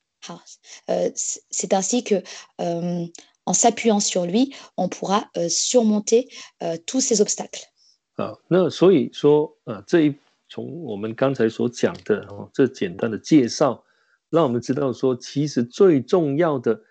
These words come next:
Speaker 2: 是我们要靠神，要抓住神，那就能够胜过。
Speaker 1: Et donc, euh, à partir, euh, de ce qu'on vient de lire, on voit que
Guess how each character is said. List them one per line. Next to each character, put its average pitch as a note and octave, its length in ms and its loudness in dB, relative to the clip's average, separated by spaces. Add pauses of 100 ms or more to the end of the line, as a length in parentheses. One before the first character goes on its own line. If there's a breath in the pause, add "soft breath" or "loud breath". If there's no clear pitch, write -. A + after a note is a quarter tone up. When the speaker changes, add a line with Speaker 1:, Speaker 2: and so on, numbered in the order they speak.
Speaker 2:
是 - 280 -2 (360 soft breath)
我 A2 200 4
们 A2 220 -4
要 C3 380 -4 (240)
靠 F#3 420 2
神， G#2 420 -6
要 C#3 200 -6
抓 D3+ 500 2
住 D#3 260 2
神， G#2+ 380 -4 (300)
那 C#3 160 -4
就 D3 180 2
能 G#2+ 140 -4
够 A#2 100 -4
胜 A2 300 -6
过。 - 240 -6 (1000 soft breath)
Speaker 1:
Et F3+ 120 -4
donc, G3+ 300 -6
euh, F3 180 -4
à F#3+ 120 -4
partir, A3 500 0 (280 loud breath)
euh, F3+ 100 -2
de F3 80 -2
ce G#3 180 2
qu'on G3+ 180 -6
vient F#3 180 0
de F3 100 -2
lire, A3+ 480 2
on F3 100 -2
voit G#3+ 180 2
que A3 140 0